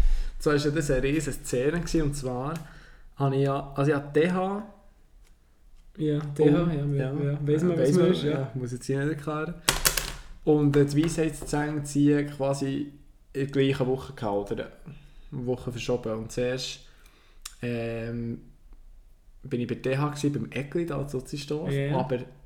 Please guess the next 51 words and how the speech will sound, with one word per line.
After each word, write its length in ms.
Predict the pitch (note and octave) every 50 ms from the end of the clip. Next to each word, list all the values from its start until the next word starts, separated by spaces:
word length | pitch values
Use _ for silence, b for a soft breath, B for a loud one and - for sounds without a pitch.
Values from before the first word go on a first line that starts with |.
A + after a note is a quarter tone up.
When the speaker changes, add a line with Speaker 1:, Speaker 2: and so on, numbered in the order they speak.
| - - -
Speaker 1:
die 80 | - D3
Weisheitszähne 480 | D3+ D3 D#3 D#3 D3 - D3 D3+ D3+ C#3+
ziehen 160 | C#3+ - C#3+ C#3+ C3+
konnte 60 | B2+
ich 40 | B2+
dann 100 | C#3+ D3
nicht 240 | E3+ E3 - - - - -
dort 240 | E3 E3 E3 - -
können, 460 | - D#3+ D#3+ E3+ F3 F3 F3 F#3 G3+ G3+ - - - - - - - - - _ - -
wie, 240 | C#3+ C#3 C#3 C#3+ C#3
die, 200 | C#3+ C#3 B2+ A#2+ A#2+ - - -
wie 120 | C3 B2+
beim 340 | - - - - - A2+ A#2+
letzten 340 | A2 B2 - - - F#3 F#3
Mal. 240 | F3+ F3 F#3 A3 G#3+
Speaker 2:
Ja. 200 | E3 D#3 D#3 D#3
Speaker 1:
Das 100 | - -
habe 80 | B2 A#2
ich 40 | A2
das 40 | -
letzte 180 | - C3+ - -
Mal 60 | -
dort 220 | - A#2+ C#3 C#3+
gemacht. 220 | C#3+ F3 F3+ - - B B B B B B B B B B B B B B
Sondern 260 | - - D3 C#3+ C#3+
weil 60 | C#3
sie 120 | C3 C#3+ D3
irgendwie 360 | D3+ D3+ C#3 C#3+ - - - - -
wenig 360 | B2 A#2+ C3 C3+ C#3 C#3+ C#3+
Personal 560 | C#3+ C3 A#2+ - C3 B2 C3 C3 C#3 D3 C#3+ C#3
haben 120 | C#3 C3+
oder 140 | C#3 C3 B2
weil 100 | B2 A#2
es 80 | A2+
verdammt 240 | - C3 C3 B2 A#2
viel 100 | B2+ B2+
zu 120 | B2+ - -
tun 160 | C3 C3 B2+
gibt, 200 | C3+ C3 B2 -
keine 220 | - - A2 A2 A#2
Ahnung, 140 | A2+ A#2+ A#2 -
bla 120 | - A2 A2
bla, 420 | A2 A#2+ A#2+ A#2+ B2 B2+ B B B B B B - - -
äh, 80 | B2 B2
habe 160 | B2 B2 B2+
ich 60 | A#2+
auf 100 | - -
Egerkingen 560 | B2 B2 C3 C3 - C#3+ C3 C3 C3 B2 A#2
müssen, 380 | G#2 F2+ F2+ G2+ G2+ - - G2+
also 160 | G#2 G#2+ G#2+
dort 440 | - A2+ A2 A2 A2 - - -